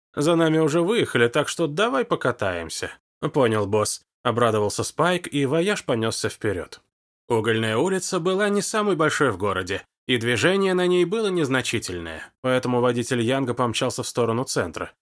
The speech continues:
туда, где автомобили заполняли улицы в несколько рядов, а старые кварталы изобиловали проходными дворами и разными мышиными тропами. Снова запищала рация Бристоля. «Слушаю», коротко бросил он.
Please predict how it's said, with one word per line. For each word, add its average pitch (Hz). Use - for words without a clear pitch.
туда, 143
где 151
автомобили 165
заполняли 165
улицы 175
в 113
несколько 107
рядов, 92
а 117
старые 117
кварталы 131
изобиловали 123
проходными 110
дворами 123
и 131
разными 175
мышиными 107
тропами. 82
Снова 120
запищала 135
рация 120
Бристоля. 90
«Слушаю», 170
коротко 120
бросил 110
он. 90